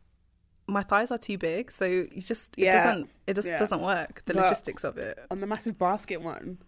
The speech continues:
Speaker 1: Yeah.
Speaker 2: Oh, you've just
Speaker 1: Yeah.
Speaker 2: given me an idea. I think there's a park near my house as well. <laughs> Okay, um, what is your go-to feel-good sex position?
Speaker 1: Oh, that is a good question. Oh,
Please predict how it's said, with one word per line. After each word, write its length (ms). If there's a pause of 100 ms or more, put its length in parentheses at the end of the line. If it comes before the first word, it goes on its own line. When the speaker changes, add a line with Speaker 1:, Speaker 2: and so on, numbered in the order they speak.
(140)
Speaker 1:
Yeah. 520 (120)
Speaker 2:
Oh, 960
you've 120
just 100
Speaker 1:
Yeah. 120
Speaker 2:
given 200
me 80
an 120
idea. 500 (420)
I 60
think 160
there's 120
a 40
park 300
near 100
my 100
house 300
as 100
well. 220
<laughs> 500
Okay, 440
um, 580 (800)
what 300
is 180
your 160
go-to 560
feel-good 720
sex 340
position? 600 (840)
Speaker 1:
Oh, 500 (540)
that 160
is 120
a 40 (120)
good 360 (600)
question. 280
Oh, 260